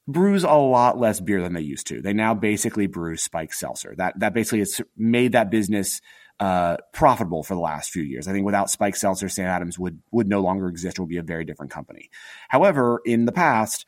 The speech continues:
the Brewers Association has decided that that does not mean you're a craft brewer.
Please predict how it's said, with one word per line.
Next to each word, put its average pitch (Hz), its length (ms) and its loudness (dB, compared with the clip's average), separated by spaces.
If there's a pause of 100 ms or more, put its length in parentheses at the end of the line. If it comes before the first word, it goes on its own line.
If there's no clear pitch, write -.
(280)
the 120 60 0
Brewers 151 220 4
Association 107 840 2
has 101 280 -2
decided 98 540 0
that 92 140 -6 (160)
that 92 340 -2 (320)
does 110 200 -2
not 98 200 0
mean 90 140 -4
you're 80 120 -8
a 78 60 -10
craft - 280 -12
brewer. 50 300 -14